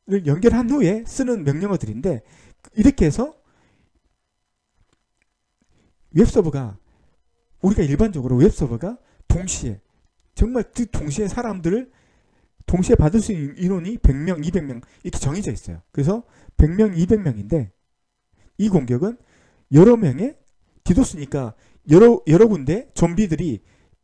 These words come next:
동시에 접속하는 거죠. 동시에 접속할 수 있는 수가 백 명, 이백 명밖에 안 되는데 삼백 명,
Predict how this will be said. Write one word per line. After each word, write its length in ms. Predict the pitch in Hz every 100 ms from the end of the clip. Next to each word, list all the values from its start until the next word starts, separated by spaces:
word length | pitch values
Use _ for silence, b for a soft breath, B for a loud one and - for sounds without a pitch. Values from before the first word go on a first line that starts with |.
| _
동시에 320 | - 180 247
접속하는 460 | 220 139 170 135 101
거죠. 280 | 90 - 104 b b -
동시에 320 | 185 214 254
접속할 340 | 190 - 220
수 100 | -
있는 120 | 196
수가 180 | 180 180
백 180 | - 143
명, 220 | 175 190
이백 200 | 180 214
명밖에 460 | 202 175 156 135 160
안 80 | 120
되는데 420 | 127 131 151 - b b b
삼백 440 | - 254 247 254
명, 280 | 196 208 294